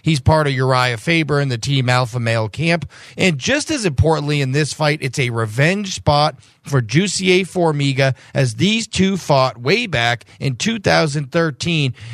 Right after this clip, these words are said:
and where Formiga suffered his only K O loss of his career due to a knee that hit him in the kidneys and kind of put him down.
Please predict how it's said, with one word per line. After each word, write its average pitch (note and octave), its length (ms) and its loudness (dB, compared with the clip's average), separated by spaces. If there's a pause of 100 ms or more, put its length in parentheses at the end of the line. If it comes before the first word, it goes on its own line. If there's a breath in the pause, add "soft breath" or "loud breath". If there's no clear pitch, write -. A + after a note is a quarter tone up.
(120)
and C#3+ 380 0
where D#3 280 -2
Formiga D#3 640 0
suffered C#3 400 -2
his A#2+ 240 -4
only F#3+ 400 0
K D3+ 340 0
O C#3 160 0
loss C3+ 360 0
of C3 80 -8
his B2 160 -4
career D3 400 0
due D3 180 2
to C3 160 0
a B2 60 0
knee C#3 420 0 (200 loud breath)
that B2+ 140 0
hit E3+ 160 2
him E3+ 140 -2
in D#3 140 -2
the C#3 80 -2
kidneys C#3+ 560 -2
and A2+ 140 -6
kind C#3+ 260 0
of A#2+ 80 -6
put D#3 180 0
him B2 140 -4
down. C3 360 0